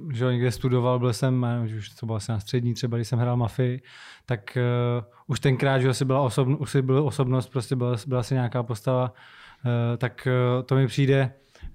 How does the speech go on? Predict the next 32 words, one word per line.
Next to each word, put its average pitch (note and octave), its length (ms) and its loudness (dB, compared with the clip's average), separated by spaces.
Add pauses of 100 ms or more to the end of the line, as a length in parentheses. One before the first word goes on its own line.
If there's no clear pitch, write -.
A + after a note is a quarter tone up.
že C3+ 160 0
taky D3 240 0
jsem C#3 140 4
si C3 100 2
říkal, B2+ 200 0
jako, B2 160 -2
tak A#2 200 -4
to - 160 -4
je, A#2 60 2
on G#2+ 180 -2
teď G#2+ 120 -14
přijde B2+ 220 -4
jako B2+ 140 -10
prostě C3+ 260 -6
k - 80 -6
nám, C#3+ 220 -2
jako C#3+ 160 -8
ten B2+ 120 0
člověk, A#2+ 280 -4
ke - 60 -10
kterému B2 260 0
já A#2+ 100 -2
jsem C3+ 160 -2
vzhlížel, A#2 360 -2
když A#2+ 140 -4
tenkrát A#2+ 320 -4
jsem B2 140 -8
pařil A#2 240 -2
tu B2+ 100 -2
jeho B2+ 140 4
Mafii, A#2 420 -2
tak A#2+ 160 -8